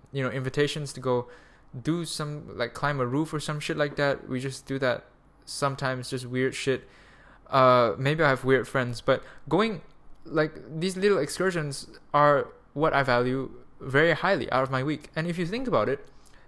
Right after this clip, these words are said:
that's not actually that hard. It's just doing simple shit with pretty much simple people, like, that you just happen to know. That's what I value really highly. And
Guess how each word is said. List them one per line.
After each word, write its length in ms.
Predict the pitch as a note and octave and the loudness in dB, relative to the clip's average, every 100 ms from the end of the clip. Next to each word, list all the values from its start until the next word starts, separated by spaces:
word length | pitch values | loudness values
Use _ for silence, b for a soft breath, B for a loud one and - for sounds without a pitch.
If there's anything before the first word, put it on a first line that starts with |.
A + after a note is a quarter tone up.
| - | 2
that's 200 | E3 F#3+ | 2 4
not 200 | B3+ G#3 | 2 4
actually 260 | G3 G3+ F#3 | 2 0 0
that 180 | F3 | 0
hard. 280 | D#3 F3+ - - | 4 2 2 -2
It's 180 | C#3+ D3 | -6 -2
just 320 | D#3+ F#3+ - B B - | 0 0 -4 B B -4
doing 280 | C#3+ F3+ | -2 -2
simple 340 | D#3+ F3+ F3 D3+ | -4 -6 -4 -6
shit 420 | - G3+ D3+ - - | -2 0 0 -4 -4
with 320 | C#3 C3+ - - - - - - - - - | -2 -2 -10 -20 -20 -20 -20 -20 -20 -20 -2
pretty 140 | F#3+ | 0
much 160 | G3 - | 0 -2
simple 280 | F3 E3 D#3+ | -4 -2 -2
people, 360 | G3+ - - B B B - | -4 -6 -12 B B B 0
like, 220 | C3 C3 | 0 2
that 100 | D3 | -2
you 80 | C#3+ | -2
just 220 | D3+ - | -6 -2
happen 400 | C#3 D#3 C#3+ C#3 b b | -2 -2 -8 -10 b b
to 100 | - | -6
know. 340 | C#3 D3+ - - b b | -2 0 -2 -10 b b
That's 280 | B2 E3 - | 0 0 2
what 140 | F#3 | 2
I 60 | C3+ | 2
value 460 | C3 C#3+ C3 A2 - - | 2 0 -2 -4 -10 0
really 240 | C3+ C3 | 0 0
highly. 400 | A#2 F3+ C#3 A#2+ | -2 -2 -2 -4
And 240 | - C#3+ | -4 -6